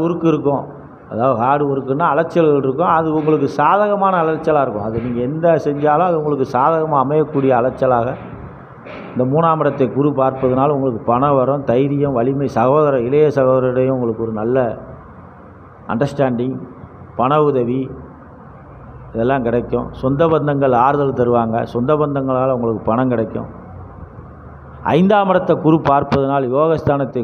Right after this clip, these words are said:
குரு பார்ப்பதனால் சொல்லவே வேண்டாம். எல்லா விதத்திலும் உங்களுக்கு யோகமான அமைப்பு வரும். வீடு மன வாசல் கட்டக்கூடிய அமைப்புகள் வரும். வீடு மன புதுப்பிக்கக்கூடிய அமைப்புகள் வரும்.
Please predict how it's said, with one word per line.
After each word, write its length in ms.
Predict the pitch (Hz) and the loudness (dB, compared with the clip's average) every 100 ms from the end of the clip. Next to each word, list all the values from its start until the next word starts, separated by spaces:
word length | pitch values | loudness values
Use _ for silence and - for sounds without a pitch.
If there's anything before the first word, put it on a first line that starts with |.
| 113 | 0
குரு 120 | 135 123 | 0 2
பார்ப்பதனால் 500 | 123 120 123 131 131 | 0 0 0 0 0
சொல்லவே 300 | 123 127 139 135 | 0 2 4 4
வேண்டாம். 280 | 120 131 117 | 2 0 0
எல்லா 160 | 120 143 | 0 0
விதத்திலும் 380 | 139 139 139 143 | 0 -2 -2 -2
உங்களுக்கு 240 | 123 113 110 117 | 0 0 2 2
யோகமான 420 | 123 131 127 131 | 2 2 0 -2
அமைப்பு 280 | 113 120 113 107 | -2 -4 -2 -2
வரும். 220 | 104 135 - - - - - - - - - - - - - - - 117 | -2 -6 -14 -20 -20 -20 -20 -20 -20 -20 -20 -20 -20 -20 -20 -20 -8 2
வீடு 240 | 160 190 190 160 | 4 6 4 4
மன 120 | 160 165 165 - - | 2 0 -2 -8 -4
வாசல் 420 | 123 151 151 156 139 | 0 2 2 0 2
கட்டக்கூடிய 440 | 127 151 135 139 123 | 0 0 2 2 2
அமைப்புகள் 460 | 131 127 123 120 110 | 0 -2 0 2 0
வரும். 220 | 117 123 - - - - - - - 117 | -2 -8 -14 -20 -20 -20 -20 -20 -14 -2
வீடு 180 | 156 175 156 | 2 4 2
மன 100 | 151 143 | 0 0
புதுப்பிக்கக்கூடிய 640 | 151 165 170 147 147 139 131 123 | 0 0 -2 -2 0 2 2 4
அமைப்புகள் 460 | 127 - 123 117 | 2 0 0 -2
வரும். 220 | 107 110 | -4 -6